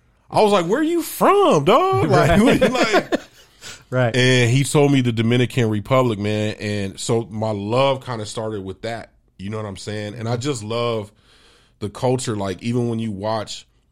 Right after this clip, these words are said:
Speaker 1: like, baseball players, there's a heavy,
Speaker 2: Mm-hmm.
Speaker 1: uh, Dominican presence in, in baseball. Um, I love that, just their culture, man. Like, I just feel like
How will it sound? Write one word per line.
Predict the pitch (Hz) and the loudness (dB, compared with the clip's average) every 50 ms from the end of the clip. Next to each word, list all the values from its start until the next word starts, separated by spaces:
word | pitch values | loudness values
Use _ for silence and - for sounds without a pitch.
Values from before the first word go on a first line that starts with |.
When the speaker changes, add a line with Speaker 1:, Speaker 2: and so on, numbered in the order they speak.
| _ - | _ -16
Speaker 1:
like, | - 95 101 98 87 80 | -10 -8 -8 -8 -8 -8
baseball | 78 98 107 113 107 - 113 101 98 | -8 -6 -6 -6 -6 -4 -6 -6 -6
players, | - - 110 98 95 90 82 | -6 -6 -6 -6 -6 -6 -8
there's | 90 87 85 90 | -10 -10 -10 -12
a | 82 | -10
heavy, | 80 104 104 98 95 101 98 92 87 - | -8 -8 -8 -6 -6 -6 -6 -6 -8 -8
Speaker 2:
Mm-hmm. | 131 120 117 | -8 -6 -4
Speaker 1:
uh, | 123 - 90 87 85 82 80 82 - _ _ _ | -4 -4 -6 -6 -8 -10 -12 -14 -18 _ _ _
Dominican | - 95 98 101 104 101 101 - 104 92 | -10 -6 -6 -4 -6 -6 -8 -8 -10 -10
presence | - - 110 104 101 98 92 87 - - - _ | -6 -4 -4 -4 -4 -6 -8 -10 -10 -12 -14 _
in, | - 92 90 87 85 82 80 80 - _ _ _ _ _ _ _ _ _ _ _ | -12 -10 -10 -10 -10 -12 -14 -16 -18 _ _ _ _ _ _ _ _ _ _ _
in | _ 101 95 90 82 | _ -10 -10 -8 -8
baseball. | 85 101 107 110 104 - - 85 78 76 73 - _ _ _ _ _ 95 | -6 -4 -4 -6 -6 -8 -8 -8 -8 -8 -10 -14 _ _ _ _ _ -6
Um, | 98 95 92 90 87 85 82 80 76 73 - _ _ _ _ _ _ _ _ _ _ _ _ - | -6 -4 -4 -6 -6 -8 -8 -10 -12 -14 -16 _ _ _ _ _ _ _ _ _ _ _ _ -2
I | 107 107 | 0 2
love | 107 104 104 110 117 117 113 101 | 2 4 4 4 4 4 2 0
that, | 107 104 101 98 92 - - _ _ _ _ _ _ _ _ _ _ | -2 -2 -2 -4 -6 -8 -12 _ _ _ _ _ _ _ _ _ _
just | - 120 113 - - | -4 -4 -4 -2 -2
their | 113 95 - | -4 -4 -4
culture, | - - - 98 110 131 127 - - 107 107 | -8 -4 -2 0 0 0 -2 -4 -4 -4 -2
man. | 104 107 110 110 107 | -2 0 0 0 0
Like, | 104 101 95 92 | -2 -2 -2 -2
I | 98 | -4
just | 101 95 104 101 - | -4 -4 -6 -6 -8
feel | - - 117 110 110 107 | -6 -4 -2 -2 0 0
like | 101 98 98 92 85 - | 0 -2 -2 -4 -6 -8